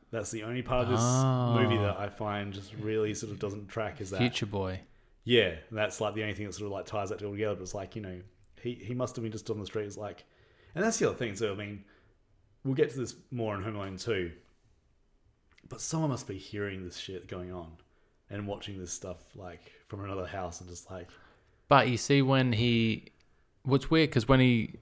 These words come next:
Speaker 2: robs a store and he runs through the park, there's a lot of people there.
Speaker 1: Hmm.
Speaker 2: But when he's walking down his street, no one.
Speaker 1: There's no one, yeah.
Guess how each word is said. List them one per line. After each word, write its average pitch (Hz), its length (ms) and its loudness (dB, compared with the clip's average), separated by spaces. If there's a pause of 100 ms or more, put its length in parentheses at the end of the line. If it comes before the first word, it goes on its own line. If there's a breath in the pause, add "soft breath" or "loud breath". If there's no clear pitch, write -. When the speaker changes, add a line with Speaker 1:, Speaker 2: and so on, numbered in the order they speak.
(180)
Speaker 2:
robs 123 320 10
a 104 80 2
store 98 580 6 (260)
and 110 100 2
he 107 60 6
runs 107 260 8
through 107 100 2
the 98 80 0
park, 110 360 8
there's 101 160 0
a 120 40 6
lot 135 120 12
of - 80 4
people - 280 4
there. 95 320 -4
Speaker 1:
Hmm. 117 240 -6 (140)
Speaker 2:
But 123 100 4
when 120 120 10
he's 110 120 6
walking 127 300 6
down 120 180 6
his 107 140 2
street, 110 440 4 (640)
no 104 500 4
one. 98 200 0
Speaker 1:
There's 113 100 -4
no 101 200 -4
one, 90 200 -10
yeah. 95 220 -10